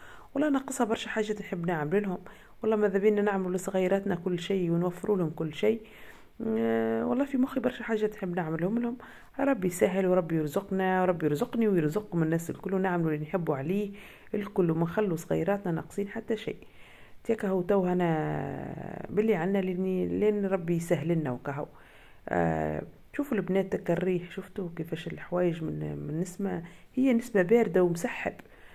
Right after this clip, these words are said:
آه، أما رداري ال-، ال-، اللوطة معناتها هي راهي في طبيعتها باردة معناتها.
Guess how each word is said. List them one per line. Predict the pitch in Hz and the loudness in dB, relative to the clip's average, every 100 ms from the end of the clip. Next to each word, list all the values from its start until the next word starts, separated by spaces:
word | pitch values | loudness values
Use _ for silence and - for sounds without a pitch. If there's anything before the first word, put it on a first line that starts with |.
| - - | -20 -6
آه، | - - - | 0 2 4
أما | 277 - | 4 8
رداري | 214 170 294 262 214 | 8 8 6 6 6
ال-، | 190 175 | 4 2
ال-، | 165 160 | 2 0
اللوطة | 160 214 240 254 | 0 0 0 0
معناتها | 202 202 - 240 240 | 2 0 0 2 4
هي | 240 285 | 6 4
راهي | 262 269 | 4 2
في | 262 254 | 0 -2
طبيعتها | - 302 - 294 294 - - | 2 2 2 -2 0 0 0
باردة | 196 247 185 147 143 | 4 6 6 4 0
معناتها. | 139 165 170 | 0 -2 -4